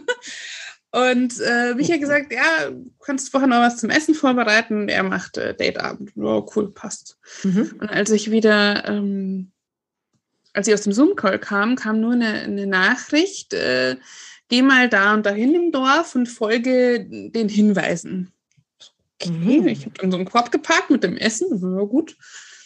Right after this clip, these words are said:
Speaker 2: Mhm.
Speaker 1: Für ein Dateabend, so eine Schnitzeljagd, das ist ja auch mal ganz kreativ, ne? <laughs> Und dann war einfach in einem, an einem schönen Platz, hier ist halt alles nur Natur,
Speaker 2: Mhm.
Speaker 1: waren überall kleine Pfeile und kleine Geschenke auf dem Weg schon verteilt und,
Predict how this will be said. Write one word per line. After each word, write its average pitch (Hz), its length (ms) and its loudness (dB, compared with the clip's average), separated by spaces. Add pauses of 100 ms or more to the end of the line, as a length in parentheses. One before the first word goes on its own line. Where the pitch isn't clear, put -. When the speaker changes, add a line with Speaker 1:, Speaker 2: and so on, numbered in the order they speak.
(180)
Speaker 2:
Mhm. 156 240 -4
Speaker 1:
Für 180 80 -2
ein 175 60 -4
Dateabend, 220 540 2
so 196 100 -4
eine 190 60 -2
Schnitzeljagd, 247 580 2
das 285 80 -2
ist - 40 -2
ja 269 120 -2
auch 330 60 2
mal 320 100 4
ganz 185 200 0
kreativ, 196 540 0
ne? 262 140 2 (400)
<laughs> - 0 - (1080)
Und 233 100 0
dann 233 120 6
war 226 300 4 (280)
einfach 214 300 -2
in 190 140 -2
einem, 190 80 0
an 190 60 -2
einem 185 180 0
schönen 202 500 2
Platz, - 360 -2
hier 208 160 2
ist 208 120 -2
halt 190 180 -4
alles 196 200 -2
nur 202 120 0
Natur, 214 580 0 (360)
Speaker 2:
Mhm. 180 200 0
Speaker 1:
waren 196 180 -2
überall 202 340 0
kleine 190 280 -4
Pfeile 247 600 4
und 196 160 -2
kleine 190 540 -2
Geschenke 240 720 4
auf 254 100 -4
dem 240 180 2
Weg 247 220 -2
schon 240 160 -2
verteilt 208 800 2
und, 175 520 -4